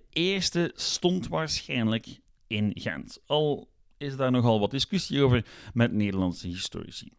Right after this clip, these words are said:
Zwat, het belang van de poldermolen kan je eigenlijk moeilijk onderschatten. Nu,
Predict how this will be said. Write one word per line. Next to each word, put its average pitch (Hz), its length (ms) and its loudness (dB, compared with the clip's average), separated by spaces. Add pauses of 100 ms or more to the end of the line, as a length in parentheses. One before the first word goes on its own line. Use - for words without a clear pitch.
Zwat, 127 380 2 (260)
het 135 120 -2
belang 170 220 6
van 190 140 4
de 151 60 -2
poldermolen 160 1120 4
kan 117 140 0
je 113 120 0
eigenlijk 110 420 2
moeilijk 95 360 2
onderschatten. 85 720 -6 (600)
Nu, 147 400 4